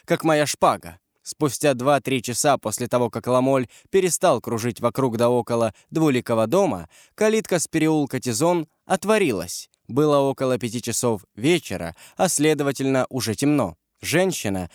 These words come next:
закутанная в длинную, отороченную мехом мантилью, вышла в сопровождении служанки из калитки, открытой для дуэней лет сорока. Быстро проскользнула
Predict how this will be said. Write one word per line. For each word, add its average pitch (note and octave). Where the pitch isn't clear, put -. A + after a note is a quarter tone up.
закутанная E3+
в A#2+
длинную, C3+
отороченную C3
мехом A#2+
мантилью, A2
вышла G#3
в E3+
сопровождении C3+
служанки E3+
из F#2
калитки, C#3
открытой C#3
для A#2+
дуэней A#2+
лет A#2+
сорока. B2+
Быстро C#3+
проскользнула B2+